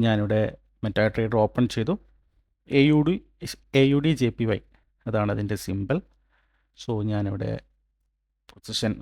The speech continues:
ഒന്ന് ആഡ് ചെയ്യുവാണ്. സ്റ്റോപ്പ് ലോസ് മസ്റ്റായിട്ട് കീപ്പ് ചെയ്യേണ്ട ഒരു കാര്യമാണ്. ഞാൻ എപ്പോഴും ഫോറക്സ് ട്രേഡിങ്ങിൽ, ആ, എൻട്രി എടുക്കുന്ന സമയത്ത് തന്നെ സ്റ്റോപ്പ് ലോസ് ഞാൻ കൊടുക്കും, ഒരു ഇനീഷ്യൽ സ്റ്റോപ്പ് ലോസ്. So ഞാനൊന്ന് ചാർട്ട് നോക്കിയിട്ട് സ്റ്റോപ്പ് ലോസ് ഞാനിവിടെ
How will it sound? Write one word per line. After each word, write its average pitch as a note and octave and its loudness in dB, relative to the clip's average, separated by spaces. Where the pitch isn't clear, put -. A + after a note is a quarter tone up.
ഒന്ന് G2+ -2
ആഡ് G2+ -6
ചെയ്യുവാണ്. G#2+ -2
സ്റ്റോപ്പ് E3 4
ലോസ് E3 4
മസ്റ്റായിട്ട് C3+ 6
കീപ്പ് A2 -4
ചെയ്യേണ്ട C3 6
ഒരു B2+ 4
കാര്യമാണ്. B2 6
ഞാൻ A2+ 2
എപ്പോഴും D#3+ 4
ഫോറക്സ് A#2+ 2
ട്രേഡിങ്ങിൽ, A2 -2
ആ, - -4
എൻട്രി G#2 -2
എടുക്കുന്ന G2+ -4
സമയത്ത് G2 -6
തന്നെ C3 6
സ്റ്റോപ്പ് - -8
ലോസ് G#2 -6
ഞാൻ G2+ -2
കൊടുക്കും, A#2+ -2
ഒരു A#2+ 0
ഇനീഷ്യൽ A#2 0
സ്റ്റോപ്പ് G#2+ -6
ലോസ്. - -6
So G#2 -8
ഞാനൊന്ന് G2+ -6
ചാർട്ട് F#2+ -10
നോക്കിയിട്ട് G2+ -6
സ്റ്റോപ്പ് F3+ 2
ലോസ് C#3 4
ഞാനിവിടെ G#2+ -2